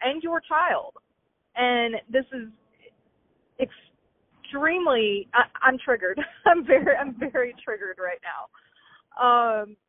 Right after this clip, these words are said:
so I'm sorry. I, I need to calm down, but, um, I just, I don't know. I mean, we had talked before and you had told me a little bit, but now that we've gone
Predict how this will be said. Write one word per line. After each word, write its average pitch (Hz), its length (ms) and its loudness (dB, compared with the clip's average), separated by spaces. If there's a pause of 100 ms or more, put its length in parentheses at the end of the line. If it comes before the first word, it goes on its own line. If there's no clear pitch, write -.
(120)
so 226 220 0
I'm 247 260 -8
sorry. 175 540 -8
I, 214 220 -6
I - 20 -6
need 220 180 -12
to 240 80 -6
calm 208 300 -8
down, 180 400 -8 (220)
but, 180 260 -4 (120)
um, 196 360 -8 (340)
I - 340 -6
just, 202 200 -6 (240)
I 220 100 4
don't 214 140 0
know. 170 200 -2
I 208 180 -2
mean, 208 260 -6
we 247 160 -6
had 226 160 0
talked 208 300 -2
before 208 420 0
and 202 140 -8
you 202 80 -2
had 196 120 -8
told 202 200 -2
me 202 100 -4
a 190 60 -2
little 185 260 0
bit, 185 220 4
but - 120 -4
now 196 260 2
that 185 140 0
we've 214 220 -10
gone 196 320 0